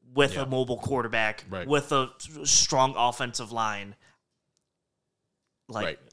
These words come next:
Speaker 1: and playing your first week against Colorado State or whoever you're gonna be playing,
Speaker 2: Yeah.
Speaker 1: you, you, I, f-, I think they're gonna figure it out in the first, like, four or five weeks, and I, I'm not too worried about it. It's not
Speaker 2: Yeah.
Speaker 1: like the N F L where it's like, oh, if they, if they jump their first game to Notre Dame or something, I would go,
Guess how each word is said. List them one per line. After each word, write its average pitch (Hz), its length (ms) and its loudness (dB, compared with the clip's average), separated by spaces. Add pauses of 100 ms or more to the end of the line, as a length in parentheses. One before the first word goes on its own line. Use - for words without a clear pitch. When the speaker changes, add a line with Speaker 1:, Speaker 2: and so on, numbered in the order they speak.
(140)
Speaker 1:
and 170 180 2
playing 165 520 4
your 147 300 -2
first - 500 -2
week 131 200 -4
against 117 300 -4
Colorado 117 560 0
State 113 320 -2
or 107 80 -10
whoever 110 220 -4
you're 104 100 -6
gonna 101 80 -8
be 101 100 -6
playing, 107 380 -2
Speaker 2:
Yeah. 87 220 -6
Speaker 1:
you, 165 180 0
you, 170 200 -4
I, 165 140 6
f-, 160 320 -2
I 180 100 6
think 185 220 0
they're 175 140 4
gonna 147 160 2
figure 127 320 0
it 117 80 2
out 117 100 4
in 101 60 -6
the 110 60 -10
first, - 280 -10
like, 107 160 -14
four 110 160 0
or 87 40 -2
five 76 280 -4
weeks, - 340 -4 (340)
and 123 180 4
I, 127 180 2
I'm 135 100 -2
not 120 140 0
too 117 120 -6
worried 73 240 -12
about - 200 -14
it. - 80 -16 (600)
It's 180 140 4
not 240 80 8
Speaker 2:
Yeah. 240 40 10
Speaker 1:
like 220 140 8
the 185 140 6
N 180 80 8
F 165 140 2
L 156 140 8
where 156 100 8
it's 139 100 0
like, 143 160 0
oh, 160 140 8
if 131 80 0
they, 175 120 6
if 175 220 2
they 190 140 4
jump 196 200 2
their 156 120 2
first 156 260 -2
game 143 140 2
to 135 60 2
Notre 123 280 0
Dame 117 260 -2
or 143 80 -4
something, 160 440 -2 (160)
I 131 100 6
would 131 80 0
go, 131 280 2